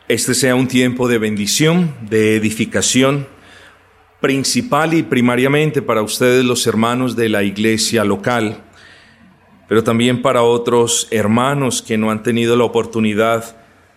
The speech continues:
de escuchar una exposición de la confesión de fe. En tiempos pasados avanzamos bastante en este estudio, pero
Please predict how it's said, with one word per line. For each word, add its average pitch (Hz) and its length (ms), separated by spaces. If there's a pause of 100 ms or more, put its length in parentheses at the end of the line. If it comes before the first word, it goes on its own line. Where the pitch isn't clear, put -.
(100)
de 113 260
escuchar 113 500
una 120 260
exposición 117 1120
de 110 80
la 104 160
confesión 104 1040
de 104 220
fe. 98 280 (1800)
En 113 180
tiempos 180 420
pasados 156 840 (500)
avanzamos 120 840
bastante 127 500
en 117 80
este 117 300
estudio, 160 560 (2000)
pero 127 520